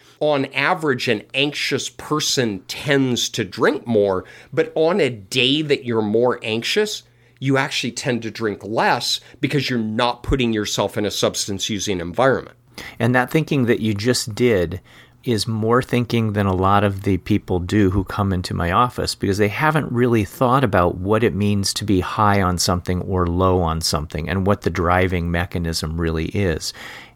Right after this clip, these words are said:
Speaker 2: And I think we need to give a lot more sensitivity to that.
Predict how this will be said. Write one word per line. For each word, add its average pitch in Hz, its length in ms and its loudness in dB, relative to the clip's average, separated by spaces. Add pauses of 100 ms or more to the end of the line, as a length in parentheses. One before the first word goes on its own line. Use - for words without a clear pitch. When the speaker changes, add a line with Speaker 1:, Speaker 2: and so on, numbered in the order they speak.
Speaker 2:
And 95 200 0
I 85 60 0
think 120 240 -6
we 110 80 -2
need 101 140 -2
to 98 60 -4
give 98 120 0
a 95 40 -2
lot 90 220 0
more 87 200 -4
sensitivity 90 800 -4
to 82 100 -6
that. - 300 -6